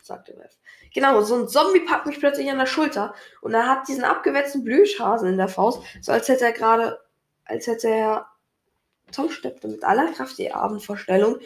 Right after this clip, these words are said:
in seinem Gehirnkino und zwang sich weiter zu sprechen. „Und,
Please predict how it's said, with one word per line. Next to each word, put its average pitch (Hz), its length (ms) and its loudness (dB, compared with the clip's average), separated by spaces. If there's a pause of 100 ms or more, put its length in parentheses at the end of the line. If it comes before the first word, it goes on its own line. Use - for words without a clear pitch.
(180)
in 254 140 0
seinem 208 240 4
Gehirnkino 208 760 -2 (260)
und - 200 -4
zwang 196 260 4
sich 185 180 -4
weiter 175 280 2
zu - 80 -14
sprechen. - 400 -20 (400)
„Und, 214 240 2